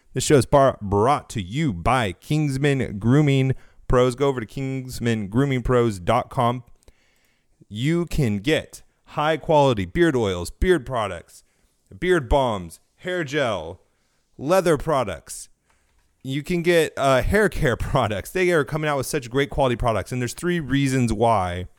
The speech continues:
you want to get your products from them. One, you're already using the product, so you might as well support a Christian company.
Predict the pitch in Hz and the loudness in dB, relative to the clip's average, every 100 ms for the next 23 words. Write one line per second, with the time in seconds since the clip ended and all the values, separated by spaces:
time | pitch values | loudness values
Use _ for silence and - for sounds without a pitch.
0 | - _ _ - 95 131 139 120 113 107 | -20 _ _ -14 -2 2 4 4 4 2
1 | 101 - - - 120 98 110 107 95 107 | 0 -6 -14 -4 0 2 0 0 2 2
2 | 98 - 95 87 76 80 87 113 147 160 | 0 -2 -2 -2 -4 -8 -4 0 0 2
3 | 143 165 165 143 139 139 131 139 117 98 | 2 0 0 -2 0 -2 0 0 0 -4
4 | - 120 123 139 147 151 143 131 147 131 | -4 -2 2 2 2 0 -2 0 2 2
5 | 113 - 151 - 131 - 139 - 98 104 | -2 -4 -6 -4 -6 -4 -2 -2 -2 -4